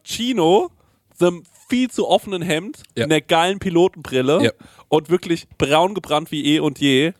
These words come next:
Speaker 1: knackbraun, saß er auf so einem mallorquinischen Gestein
Speaker 2: Mhm.
Speaker 1: mit einem Espresso in der Hand
Speaker 2: Ja.
Speaker 1: und hat gesagt, „Schön, dass du da bist.“
Speaker 2: Geil.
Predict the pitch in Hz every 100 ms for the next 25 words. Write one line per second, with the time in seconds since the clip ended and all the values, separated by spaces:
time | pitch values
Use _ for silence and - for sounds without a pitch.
0 | _ - 185 - 147 135 113 156 - -
1 | - - - 151 196 160 160 190 - _
2 | _ _ _ - 180 - 196 180 165 160
3 | - 143 151 156 - 202 208 - 175 156
4 | - 165 127 127 214 - - 147 175 208
5 | 170 - 165 135 135 - - - 165 165
6 | 147 127 123 120 127 143 135 135 131 131
7 | 131 120 _ - 117 135 113 113 131 135
8 | 127 - - - _ _ - - 85